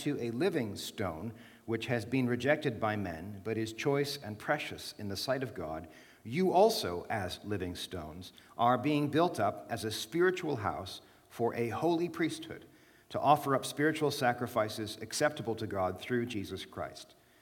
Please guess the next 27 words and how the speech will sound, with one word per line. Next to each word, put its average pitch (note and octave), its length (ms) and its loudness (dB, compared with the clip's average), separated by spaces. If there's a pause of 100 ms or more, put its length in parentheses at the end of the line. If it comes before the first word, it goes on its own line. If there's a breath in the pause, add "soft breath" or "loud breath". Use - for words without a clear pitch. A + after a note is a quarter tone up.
(140 soft breath)
For A2+ 60 -2
this D3+ 220 2
is B2 100 -2
contained A#2+ 380 0
in G#2 80 -2
Scripture, E3 380 0
'Behold, A#2 580 2 (240 loud breath)
I A2+ 160 2
lay D#3 400 4
in D3+ 320 0
Zion G#2+ 600 2
a A2+ 100 -6
choice C#3+ 560 -2
stone, G2 520 -4
a G#2+ 120 -2
precious D3 560 0
cornerstone, - 800 -8 (480 soft breath)
and G#2 120 -4
he D#3 280 0
who C#3+ 180 2
believes C3+ 480 2
in A2 120 -2
him F#2+ 220 -2
will G#2 200 -4
not A2 480 -2
be F#2 100 -4
disappointed.' F#2 640 -12